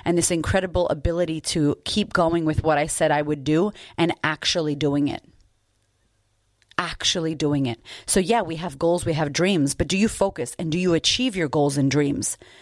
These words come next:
Not many people do, my love. Not many people get what they want. A lot of people don't have the relationship they want. A lot of people don't have the body that they want, the money that they want in their bank account. They don't live where they wanna live.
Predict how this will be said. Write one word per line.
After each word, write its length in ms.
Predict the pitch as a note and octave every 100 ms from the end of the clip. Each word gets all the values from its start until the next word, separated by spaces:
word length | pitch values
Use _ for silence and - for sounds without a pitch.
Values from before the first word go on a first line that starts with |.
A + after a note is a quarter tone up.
| - -
Not 160 | G3 A3
many 260 | G#3+ A3
people 320 | G3+ G3+ -
do, 220 | D3+ D#3+ C#3+
my 140 | C#3
love. 380 | C3+ B2+ C#3 - - _ _ _ _
Not 380 | F3 F3+ G3+ F#3
many 320 | F3 E3+ E3
people 320 | - D#3+ D3+
get 200 | D3+ C#3+
what 120 | E3
they 120 | -
want. 340 | C#3+ C3+ C3 - - - -
A 60 |
lot 220 | D#3 D#3+
of 80 | F3+
people 260 | - F#3 F3
don't 240 | D#3+ E3
have 240 | E3 E3 D#3+
the 100 | F3
relationship 680 | F3 G3+ - E3 - C3
they 100 | D3
want. 300 | C#3 C#3 C3+ - - -
A 40 |
lot 160 | D#3+ E3
of 80 | E3+
people 220 | F3 D#3+
don't 160 | E3
have 220 | E3 F3 D3+
the 100 | -
body 400 | C#3 F#3+ A3 D#3
that 160 | D#3
they 140 | D3 C#3+
want, 300 | C#3 C#3 -
the 80 |
money 340 | D#3+ F3 G#3+ G3+
that 180 | D#3 D3
they 80 |
want 220 | D3 D3+ D3+
in 80 |
their 120 | E3 E3
bank 260 | F#3+ G3
account. 340 | D#3 - C#3 - - -
They 100 | E3+
don't 260 | E3 D#3+
live 180 | F3+ G3+
where 160 | F3+ D#3+
they 140 | D#3
wanna 260 | C#3+ D3+ C#3+
live. 300 | C#3+ C#3